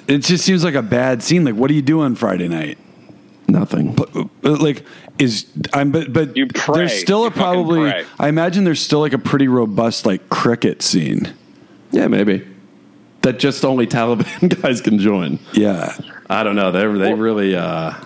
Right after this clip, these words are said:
Speaker 3: well, the
Speaker 2: they
Speaker 3: fact that everyone has cell phones pisses the Taliban off. But, like, I don't know. I think the Taliban is trying to, like, look legitimate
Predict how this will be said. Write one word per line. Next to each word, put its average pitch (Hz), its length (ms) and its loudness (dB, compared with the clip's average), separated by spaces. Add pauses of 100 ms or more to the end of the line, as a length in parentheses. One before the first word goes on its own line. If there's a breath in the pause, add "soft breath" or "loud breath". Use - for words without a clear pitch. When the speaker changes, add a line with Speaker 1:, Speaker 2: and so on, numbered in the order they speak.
(320)
Speaker 3:
well, 151 120 0
the 147 80 2
Speaker 2:
they 147 60 -4
Speaker 3:
fact 202 200 -2
that 208 120 -2
everyone 151 280 -2
has 135 160 -2
cell 120 320 -2
phones 180 500 -4 (160)
pisses 117 400 -8
the 113 80 -4
Taliban 101 540 -2
off. 76 260 -4 (380)
But, 113 140 -2
like, 98 240 -2 (400)
I 127 60 -4
don't 127 100 0
know. 120 80 0
I 110 100 -2
think 139 160 -4
the 135 60 -2
Taliban 117 540 -2
is 101 140 -8
trying 101 460 -4
to, 113 120 -4
like, 90 220 -4
look 87 420 -6
legitimate 107 800 -2